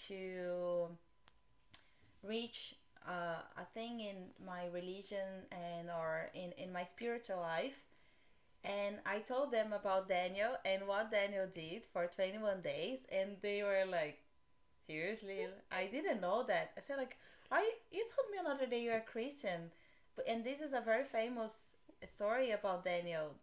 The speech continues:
"You don't know?" And he was like, "No, I don't." So that means we are Christian. Some people, they say they believe in God,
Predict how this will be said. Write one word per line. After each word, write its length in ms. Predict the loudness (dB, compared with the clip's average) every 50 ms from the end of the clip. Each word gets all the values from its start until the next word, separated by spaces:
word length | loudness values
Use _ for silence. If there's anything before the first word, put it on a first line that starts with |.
| -16 -10
"You 160 | -8 -4 0
don't 240 | 2 2 2 2 2
know?" 300 | 2 4 4 4 2 2
And 180 | 0 -2 -6
he 140 | -6 -8 -6
was 180 | -4 -4 -4 -4 -4
like, 180 | -6 -6 -6 -10 -10
"No, 500 | -8 -4 -2 -2 0 0 0 -2 -4 -8 -6
I 140 | -4 -2 -2 -2
don't." 440 | -2 -2 -2 -2 0 -2 -4 -4 -6 -10 -14 -16 -20 -20 -20 -20 -20 -20 -20 -16 -6 -2
So 280 | 2 4 4 4 4 6
that 260 | 4 4 4 2 0
means 300 | 2 2 4 4 2 0 -2 -8 -18 -18 -20 -20 -20 -20 -20 -20 -20 -20 -20 -20 -16 -10
we 180 | -6 -2 0 2
are 180 | 2 2 0 -2 -4
Christian. 640 | -4 -4 -4 -4 -6 -6 -6 -4 -4 -2 -4 -6 -8 -10 -14 -6
Some 160 | -4 -4 -2 -2
people, 360 | -4 -6 -4 -2 0 0 0
they 220 | 0 -2 -4 -2
say 320 | -4 -6 -4 -4 -4 -4 -4
they 160 | -4 -6 -6
believe 400 | -6 -6 -6 -4 -4 -4 -4 -4
in 120 | -6 -4 -2
God, 320 | -2 -2 -2 -2 -4